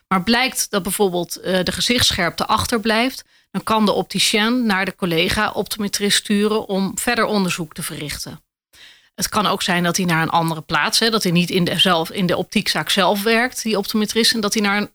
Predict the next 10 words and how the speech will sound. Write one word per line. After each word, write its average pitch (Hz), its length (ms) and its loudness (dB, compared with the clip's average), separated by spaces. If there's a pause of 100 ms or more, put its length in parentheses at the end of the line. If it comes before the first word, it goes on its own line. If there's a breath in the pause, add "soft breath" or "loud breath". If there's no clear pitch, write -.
naar 190 200 2
een, 196 320 0
eh, - 120 -8 (100)
plek 208 420 -4
verwijst 190 560 0
waar 185 140 0
de 180 80 0
optometrist 175 580 -4
werkzaam 147 440 -4
is. - 300 -10